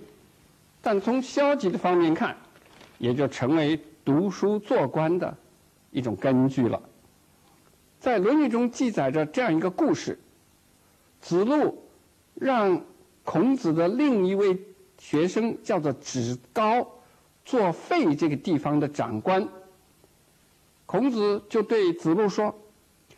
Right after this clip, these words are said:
：“你这样是害人家的孩子啊。”子路说：“这个地方有老百姓，有土地和五谷，何必一定要读书才叫有学问呢？”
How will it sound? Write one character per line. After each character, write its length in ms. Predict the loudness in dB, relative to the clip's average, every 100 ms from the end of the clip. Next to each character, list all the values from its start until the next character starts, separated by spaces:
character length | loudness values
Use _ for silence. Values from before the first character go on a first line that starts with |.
| _ _
：“你 240 | 0 2
这 140 | 2 0
样 180 | 2 0
是 180 | 0
害 340 | -4 -4 -2 0
人 200 | 2 2
家 120 | 2
的 80 | 0
孩 300 | -4 -2 0
子 200 | 0 -2
啊。” 100 | -4 -10 _ _ _ _ _ _ _ _ _
子 160 | -4 0
路 160 | 0
说 340 | 0 0 -2 -4 -18 _ _ _ -4
：“这 160 | -2
个 80 | -2
地 240 | -4 -4
方 320 | -2 0 0 0
有 140 | 0
老 240 | 2 0
百 180 | 0 -2
姓， 300 | -2 -2 -2 -6 _ _ _ _ _ _ -2
有 220 | 0 0
土 300 | 0 0 0
地 220 | 0 0
和 180 | 0 0
五 180 | 2 0
谷， 380 | 0 0 -2 -8 _ _ _ _ _
何 360 | -8 -2 0 2
必 200 | 0 0
一 180 | 0
定 140 | 0 0
要 100 | 0
读 260 | 2 0 2
书 340 | 0 -2 -2 -14 _ _ _ _ _
才 200 | -6 -4
叫 160 | 0 2
有 200 | 2 2
学 240 | 0 0
问 160 | 2 0
呢？” 100 | -2